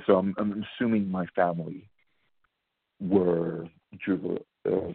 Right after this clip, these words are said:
supporters, and probably my, uh, grandfather worked for the government. Now, I don't know, know much about the history. My mom has currently right now some form, I'm not sure if she had these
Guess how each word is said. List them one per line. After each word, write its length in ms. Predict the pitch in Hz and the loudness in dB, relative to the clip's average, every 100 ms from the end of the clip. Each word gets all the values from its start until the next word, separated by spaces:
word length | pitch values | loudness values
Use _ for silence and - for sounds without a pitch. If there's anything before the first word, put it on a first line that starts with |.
| - | -12
supporters, 500 | - 92 87 82 85 - - - _ - | -2 0 0 -2 -6 -14 -20 -20 _ -8
and 140 | 90 | 0
probably 400 | 95 92 87 85 - _ _ _ _ _ _ - | 2 2 2 -2 -10 _ _ _ _ _ _ -8
my, 540 | 90 87 82 82 85 - | -4 -2 -2 -2 -2 -4
uh, 160 | 87 85 85 | -2 -4 -2
grandfather 600 | 90 90 87 78 - 90 92 | -2 -2 -2 -4 -2 -6 -4
worked 260 | 87 - - | -4 -4 -6
for 80 | 90 | -4
the 80 | 92 | -2
government. 460 | 82 82 90 - - _ _ _ _ _ _ _ _ _ - | 0 -2 -4 -18 -20 _ _ _ _ _ _ _ _ _ 2
Now, 120 | - | 4
I 60 | 190 | 6
don't 180 | 113 160 | 6 4
know, 120 | 151 | 2
know 180 | 127 123 | 2 2
much 420 | 98 90 98 98 - | 2 2 2 0 -4
about 340 | - 92 85 - _ _ _ - 82 | -4 2 2 2 _ _ _ -8 -2
the 80 | |
history. 420 | 90 85 - - 87 | 0 0 -2 -6 -2
My 160 | 90 | 0
mom 480 | 90 92 107 113 113 - _ _ _ _ _ _ _ _ | 0 0 0 -2 -6 -12 _ _ _ _ _ _ _ _
has 480 | - 92 92 90 85 85 82 - - - - - _ _ _ _ _ | 2 4 6 6 4 0 -10 -14 -18 -20 -20 -20 _ _ _ _ _
currently 280 | - 117 107 | -2 2 6
right 180 | 95 92 | 6 6
now 260 | 90 92 87 - | 4 2 -2 -6
some 160 | 92 87 - | -8 -10 -8
form, 220 | 101 101 | -4 -2
I'm 100 | 87 | 0
not 180 | 98 101 92 | 2 2 2
sure 120 | 104 | 0
if 60 | 95 | 0
she 60 | - | -2
had 240 | 90 82 90 | 0 0 -2
these 220 | 90 90 | -4 -4